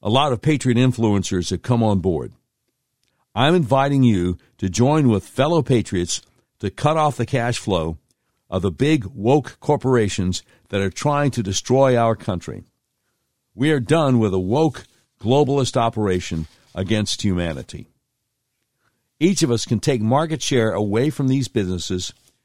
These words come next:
that have enjoyed unfair advantages. We can choose to help each other by shopping family-owned, made in America. The website is switch to america dot com. Join with over two million monthly shoppers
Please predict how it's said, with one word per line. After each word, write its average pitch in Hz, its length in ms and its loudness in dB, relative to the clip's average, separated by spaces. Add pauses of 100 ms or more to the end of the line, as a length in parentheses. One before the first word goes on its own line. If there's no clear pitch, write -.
(440)
that 110 160 2
have 117 100 2
enjoyed 110 440 4
unfair 104 360 0
advantages. 73 680 -6 (1200)
We 123 160 0
can 127 140 2
choose 175 300 0
to 123 100 2
help 165 240 4
each 113 180 0
other 90 220 0
by 87 160 -2
shopping 117 440 0
family-owned, 127 840 2 (200)
made 127 360 -4
in 123 120 4
America. 80 560 -4 (260)
The 104 80 0
website 123 580 2
is 104 180 -2
switch - 340 2
to 151 140 4
america 120 400 4
dot 95 260 2
com. 73 300 -4 (260)
Join 208 300 4
with 185 140 4
over 127 180 4
two 208 260 2
million 127 360 6
monthly 147 340 2
shoppers 101 600 -2